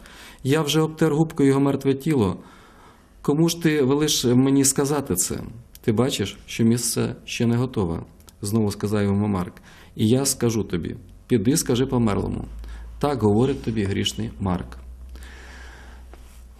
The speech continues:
Брат скорився і прийшов до спочилого тіла і каже: "Брате, Марк говорить, що могила ще не готова для тебе, тому зачекай тут до завтра".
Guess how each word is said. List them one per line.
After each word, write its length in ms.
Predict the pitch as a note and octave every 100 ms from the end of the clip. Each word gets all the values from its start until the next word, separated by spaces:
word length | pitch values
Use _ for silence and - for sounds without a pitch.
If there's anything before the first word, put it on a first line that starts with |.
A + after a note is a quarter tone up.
| -
Брат 320 | G#2+ G#2+ G#2
скорився 560 | - - A2 B2+ - G#2
і 40 |
прийшов 440 | F#2 G2+ - B2 A#2
до 240 | G2+ F#2+
спочилого 500 | - G#2 - G2 F#2
тіла 220 | F#2 A#2
і 40 | A2
каже: 360 | G#2+ G2 G2
"Брате, 500 | F#2+ A#2+ C3+ C3+ G2
Марк 320 | G#2+ C#3+ C#3+
говорить, 340 | C#3 C#3 D3+ C3+
що 160 | -
могила 420 | C#3 C#3 D3 C#3+ C#3+
ще 160 | -
не 100 | C#3
готова 380 | C#3 C#3+ E3+ D3+
для 160 | B2 B2+
тебе, 340 | B2+ G2+ F#2
тому 280 | - A2+ B2
зачекай 520 | B2 - B2+ D#3+ C#3+
тут 140 | B2
до 100 | A#2+
завтра". 500 | B2 B2+ F#2+ - -